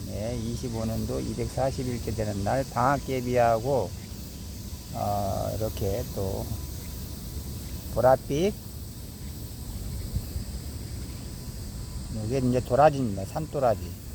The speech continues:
보라색 산도라지하고 같이 있겠습니다. 방학개비가 이 얘를 안 좋아하는 모양인데요.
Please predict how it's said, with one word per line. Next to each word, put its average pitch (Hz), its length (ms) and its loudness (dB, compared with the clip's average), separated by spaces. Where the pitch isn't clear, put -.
보라색 110 400 0
산도라지하고 117 880 0
같이 107 360 -2
있겠습니다. 104 920 -2
방학개비가 107 1400 2
이 98 580 -4
얘를 110 240 -2
안 101 200 0
좋아하는 120 320 4
모양인데요. 95 500 -2